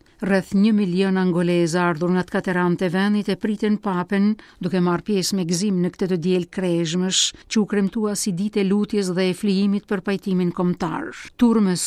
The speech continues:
pafund të besimtarëve të pranishëm dhe prelatëve të konferencës i peshqnore të Angolës e të Sao Tomes, Botswanës,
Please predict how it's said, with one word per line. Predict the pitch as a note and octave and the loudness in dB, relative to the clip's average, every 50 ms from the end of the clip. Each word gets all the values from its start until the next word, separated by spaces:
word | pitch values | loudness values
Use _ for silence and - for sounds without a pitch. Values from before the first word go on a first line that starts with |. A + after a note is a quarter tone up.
| - - _ | -6 -6 _
pafund | - G3 F3 - - A#3 G#3 F3+ - | -4 -4 -4 -2 0 0 0 0 -2
të | F#3 D3+ | -2 -4
besimtarëve | F#3 E3 - G3+ F3+ D#3+ F#3 F3 E3+ E3 E3+ E3+ - | -2 0 0 0 0 0 0 -2 -2 0 -2 -2 -4
të | - | -2
pranishëm | F#3 F#3 F3+ F3+ F3+ E3+ - - G3 F#3 F3+ | -2 0 2 2 2 0 0 0 0 0 0
dhe | E3 F3+ | -2 -2
prelatëve | F3 F3+ F#3+ F3+ F#3 G3 F#3+ E3+ F3 F3+ | -2 -2 -2 0 0 -2 -4 -4 -6 -6
të | - - | -4 -2
konferencës | G3+ F#3 - G3 F3+ F#3 G3 F#3 - F#3+ F3 - | -2 -2 -2 -2 0 0 0 0 -2 -2 -4 -4
i | G3+ - | -4 -4
peshqnore | G3 F3 - - G#3+ G3+ F#3 F3+ F#3 F3+ F3 E3+ E3 - _ _ | -4 -4 -2 -2 -2 -2 0 0 -2 -2 -2 -4 -6 -8 _ _
të | - G3 F3+ | -8 -4 -2
Angolës | F#3 F#3 E3+ F#3 F3+ F3 F3 E3+ E3 - F3+ | -2 0 0 2 2 2 0 -2 -2 -4 -6
e | F3 F3 | -8 -6
të | - | -6
Sao | - - F#3 F3+ F3+ F3+ F3 | -6 -4 -4 -4 -6 -6 -4
Tomes, | - G3+ G3+ G3 F#3 F3+ F#3+ F#3+ - - - - - - | -2 0 0 0 0 0 0 0 -2 -2 -2 -4 -8 -6
Botswanës, | - F#3+ F#3 D3 D#3 E3+ D#3+ E3 G3+ G3 F3+ E3+ E3 D#3+ E3+ - - | -4 -2 -2 -2 -4 -4 -2 -2 0 0 2 2 2 0 0 -2 -4